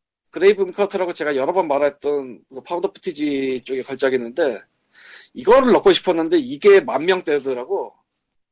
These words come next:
아, 웹에서 보면 그냥 만 명까지만 나오고, 아, 웹이래. 모바일에서 보면 만 명까지만 나오고 웹에 지금 보니까 만 구백구십 명이네요.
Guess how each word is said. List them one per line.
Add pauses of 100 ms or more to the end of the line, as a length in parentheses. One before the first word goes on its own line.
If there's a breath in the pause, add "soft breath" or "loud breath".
(200)
아, (440)
웹에서
보면
그냥
만
명까지만
나오고,
아,
웹이래. (200)
모바일에서
보면
만
명까지만
나오고
웹에
지금
보니까
만
구백구십
명이네요.